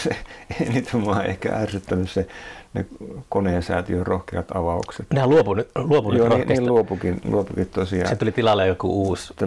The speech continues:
Speaker 1: mä, tota, niin, joskus löin sen silleen puolittain leikiksi, kun mä hain, että, että tää, tää on, tää on niin rohkea ihan hankala, että mua ittenikin vähän pelottaa, että kuinkahan tässä käy. Mut en mä koskaan siltä ole mitään saanut.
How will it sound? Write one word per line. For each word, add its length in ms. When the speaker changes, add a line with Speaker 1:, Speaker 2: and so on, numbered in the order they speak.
Speaker 1:
mä, 120
tota, 320
niin, 320
joskus 340
löin 160
sen 140
silleen 280
puolittain 540
leikiksi, 360
kun 120
mä 120
hain, 240
että, 300
että 240
tää, 160
tää 180
on, 140
tää 140
on 140
niin 200
rohkea 280
ihan 180
hankala, 200
että 140
mua 100
ittenikin 480
vähän 220
pelottaa, 480
että 220
kuinkahan 380
tässä 320
käy. 240
Mut 140
en 80
mä 120
koskaan 300
siltä 200
ole 80
mitään 260
saanut. 400